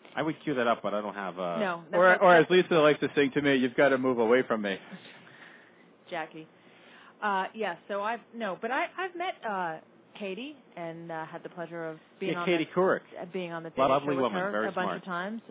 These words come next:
Speaker 2: Uh, lovely woman, and she's done a lot of good things when she was on the Today Show and, uh, now with the Evening News, talking about colon cancer, obviously, with her
Speaker 1: Right,
Speaker 2: husband,
Speaker 1: right.
Speaker 2: who died of colon cancer.
Speaker 1: Oh, you know what? I nearly tripped Brian Williams.
Speaker 2: Nicely done.
Speaker 1: Yeah.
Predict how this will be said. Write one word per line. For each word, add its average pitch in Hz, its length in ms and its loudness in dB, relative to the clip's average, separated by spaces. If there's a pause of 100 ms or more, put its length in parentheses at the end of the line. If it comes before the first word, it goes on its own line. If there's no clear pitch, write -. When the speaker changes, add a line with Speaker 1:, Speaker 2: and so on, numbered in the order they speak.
Speaker 2:
Uh, 160 240 -6
lovely 165 300 -10
woman, 170 240 -12
and 175 160 -14
she's 180 160 -12
done 196 100 -6
a 180 60 -6
lot 180 140 -2
of 190 40 -10
good 190 140 -6
things 185 240 -8 (340)
when 190 160 -6
she 202 120 -8
was 185 120 -6
on 180 140 -6
the 185 80 -8
Today 180 240 -10
Show 190 140 -8
and, 190 440 -8 (280)
uh, 175 340 -8
now 180 480 -6 (540)
with 202 180 -4
the 202 60 -6
Evening 185 500 -8
News, 202 380 -8
talking 170 160 -10
about 160 200 -8
colon 160 220 -10
cancer, 160 320 -14
obviously, 156 320 -12
with 151 100 -14
her - 100 -16
Speaker 1:
Right, 180 160 -4
Speaker 2:
husband, 156 260 -10 (640)
Speaker 1:
right. - 60 -20
Speaker 2:
who 175 160 -8
died 156 200 -6
of 151 100 -18
colon 151 220 -16
cancer. 151 320 -18
Speaker 1:
Oh, 208 160 4
you 185 100 0
know 196 120 4
what? 180 140 0
I 156 80 -2
nearly 180 320 -2 (100)
tripped 160 220 -2
Brian 131 280 -4
Williams. 98 300 -8 (1200)
Speaker 2:
Nicely 202 280 -6
done. 165 340 -6
Speaker 1:
Yeah. 110 240 -6